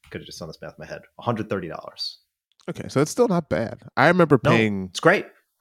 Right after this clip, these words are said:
Speaker 2: I remember paying, like, a hundred and, it was, I think it was n-, eighty or ninety bucks when I started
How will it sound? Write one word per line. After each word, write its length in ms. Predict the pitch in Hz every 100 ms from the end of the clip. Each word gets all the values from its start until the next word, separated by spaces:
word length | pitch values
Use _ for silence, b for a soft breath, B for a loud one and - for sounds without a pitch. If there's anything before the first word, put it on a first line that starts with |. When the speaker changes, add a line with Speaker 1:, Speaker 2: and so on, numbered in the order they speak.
| _
Speaker 2:
I 40 | 113
remember 180 | 156 208
paying, 260 | - 113
like, 120 | 104 95
a 60 |
hundred 380 | - 120 117 110
and, 180 | 90 -
it 40 | 120
was, 80 | -
I 40 | -
think 160 | 160
it 20 |
was 140 | 165 101
n-, 140 | 101 -
eighty 360 | 107 117 107 87
or 60 |
ninety 380 | 90 101 101 104
bucks 340 | 90 107 - -
when 100 | -
I 60 |
started 500 | - - 92 - -